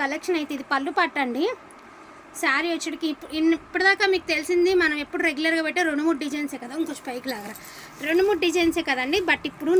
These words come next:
number of designs వచ్చినాయండి, అన్నీ కొత్త కేటలాగ్ వచ్చింది. శారీస్ అయితే మాత్రం అదిరిపోయినాయండి. శారీ ఇలా వస్తుందన్నమాట, మీకు ప్యూర్ మష్రూమ్ కథాన్ వస్తుందండి. క్వాలిటీ అయితే మాత్రం ఎటువంటి డోకా లేదండి, డౌట్ పడకుండా తీసుకోండి. So ఇది వచ్చేటికి మీకు బ్లౌజ్ అండి. So ఇదిగోండి, ఇట్లా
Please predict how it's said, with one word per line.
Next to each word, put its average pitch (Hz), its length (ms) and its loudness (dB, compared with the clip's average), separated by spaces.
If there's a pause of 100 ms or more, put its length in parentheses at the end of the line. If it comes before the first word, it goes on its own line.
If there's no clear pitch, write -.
number 277 260 0
of 302 160 0
designs 320 320 0
వచ్చినాయండి, 247 440 -4
అన్నీ 294 120 0 (100)
కొత్త 285 140 -8 (100)
కేటలాగ్ 320 360 0
వచ్చింది. 202 340 -6 (480)
శారీస్ 294 360 -4
అయితే 320 200 -8
మాత్రం 349 220 -2 (100)
అదిరిపోయినాయండి. 226 640 -6 (420)
శారీ 302 320 0
ఇలా 277 160 -2
వస్తుందన్నమాట, 254 480 -6 (120)
మీకు 285 140 -10 (120)
ప్యూర్ 320 320 0
మష్రూమ్ 349 320 2
కథాన్ 311 320 0
వస్తుందండి. 247 420 -4
క్వాలిటీ 262 380 -2
అయితే 294 240 -4
మాత్రం 320 200 -2 (100)
ఎటువంటి 294 380 -6
డోకా 262 320 -2
లేదండి, 262 320 -2 (140)
డౌట్ 330 340 0
పడకుండా 311 460 0
తీసుకోండి. 196 440 -10 (640)
So 311 60 -6 (100)
ఇది 311 120 -2
వచ్చేటికి 339 420 0
మీకు 370 220 -4
బ్లౌజ్ 285 340 -2
అండి. 196 180 -8 (640)
So 240 60 -16 (100)
ఇదిగోండి, 190 300 -10
ఇట్లా - 140 -14